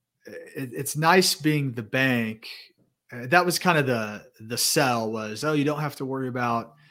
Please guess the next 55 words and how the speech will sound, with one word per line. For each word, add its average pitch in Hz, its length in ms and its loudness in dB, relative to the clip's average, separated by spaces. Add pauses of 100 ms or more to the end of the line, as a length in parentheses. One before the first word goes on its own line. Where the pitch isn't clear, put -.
(460)
you 113 120 -6
know, 110 120 -4
the 113 100 -4
actual 117 260 -4
performance 117 440 -6
of 117 60 -6
the 123 60 -2
asset. 131 460 -2
You're 135 160 0
the 120 80 -2
bank, 123 600 -2
you 123 60 -4
know, 120 120 0
worst 131 300 0
thing 127 120 -4
happens, 120 800 -4 (100)
then 113 340 -2
you 113 200 -6
can 113 140 -8
just, 110 460 -8
uh, 107 280 -10 (580)
you 113 100 0
know, 101 220 -4
take 127 220 0
over 117 200 0
the 101 60 -10
property, 101 580 -8 (140)
right? 107 340 -6
And, 107 200 -6
and 110 120 -4
then 110 80 -4
you 110 140 -2
end 107 120 -4
up 107 120 -10
with 110 80 -10
the - 80 -20
property 104 420 -8
if 104 240 -10
they 104 120 -8
default." 113 520 -4 (300)
Well, 147 200 12
what 147 120 8
I 156 80 8
found 190 260 10
in 151 100 6
reality 127 500 6
was 113 360 -2
it, 113 200 -6
it 120 40 -4
was 117 140 -2
just 143 200 2
as 127 100 -2
hard 127 240 -2
to 117 60 -8
collect - 580 -8